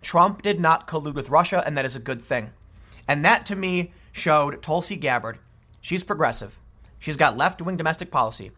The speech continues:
but she's willing to accept reality. Trump did not collude with the Russians, and they smear her for it. I'd love to see, at the very least, Tulsi in some capacity, uh, Secretary of State or something.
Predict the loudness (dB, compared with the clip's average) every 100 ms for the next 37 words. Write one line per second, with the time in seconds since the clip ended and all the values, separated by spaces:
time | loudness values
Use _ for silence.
0 | -20 -20 -20 -20 -2 0 0 -2 -2 -2
1 | -2 -2 -4 -6 -2 -2 -2 -4 -8 -2
2 | 0 0 -2 -12 -20 _ -20 -12 2 2
3 | 2 -2 -4 0 2 0 -2 -10 -6 -6
4 | -4 -4 -2 -2 -4 -8 -10 -10 -8 0
5 | 0 0 0 0 0 0 0 2 2 0
6 | -2 -6 -4 -6 -6 -8 -14 -14 -20 -20
7 | -20 -8 6 8 8 8 6 6 0 -6
8 | -4 -4 -2 -2 -2 -2 -4 -4 -6 -10
9 | -20 -6 0 2 2 -2 -4 -4 -4 -4
10 | -4 -4 -6 -4 0 0 0 -8 -8 -6
11 | -4 -2 -4 -4 -8 -6 -4 -4 -4 -4
12 | -2 -2 -4 -4 -4